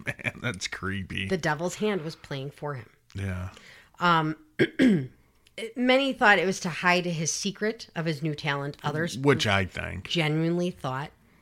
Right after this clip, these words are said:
Speaker 2: it was the devil's hand.
Speaker 1: No, I think he just didn't want his secret out.
Speaker 2: So Robert frequently sang about his obsessions with sex,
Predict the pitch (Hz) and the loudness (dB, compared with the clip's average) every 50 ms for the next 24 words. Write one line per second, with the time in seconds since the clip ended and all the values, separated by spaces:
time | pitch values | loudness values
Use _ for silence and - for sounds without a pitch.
0 | _ _ - 165 156 - 156 160 143 - - 160 139 123 123 139 135 - 151 165 | _ _ -8 -8 -8 -6 -6 -8 -8 -6 -8 -8 -8 -8 -8 -8 -8 -6 -6 -6
1 | - - - - 73 65 50 50 - 53 71 95 98 - 98 82 78 - - - | -6 -6 -8 -8 -6 -6 -6 -4 -4 -2 -2 -2 -2 -4 -6 -6 -6 -8 -12 -8
2 | - 107 98 - - 92 - - 92 92 92 92 92 95 95 95 95 - - - | -6 -6 -4 -4 -6 -8 -6 -6 -6 -6 -6 -6 -6 -6 -6 -6 -6 -6 -6 -6
3 | 92 92 - - 95 92 92 92 92 92 92 - - - - _ - - - 233 | -6 -8 -8 -8 -8 -6 -6 -6 -6 -6 -8 -8 -12 -20 -20 _ -10 -4 2 6
4 | 220 208 202 196 190 - - _ - - 214 233 247 269 349 349 339 - - - | 6 6 6 4 2 -2 -4 _ -6 0 4 4 6 6 4 0 -2 -4 -12 -10
5 | - 277 294 - 302 330 - - 240 190 - - - 165 160 175 190 175 165 156 | -6 -4 -4 -4 -2 -4 -2 0 -2 -2 -2 0 0 0 2 2 2 2 2 0
6 | 151 160 165 156 151 156 127 - - 170 156 151 - 170 160 165 151 147 147 143 | 0 0 -4 -4 -6 -8 -8 -6 -2 -2 -2 -2 -2 -2 -2 -2 -4 -6 -8 -10
7 | - - - - 165 151 165 - - - - | -10 -8 -4 0 0 0 0 -2 -6 -10 -10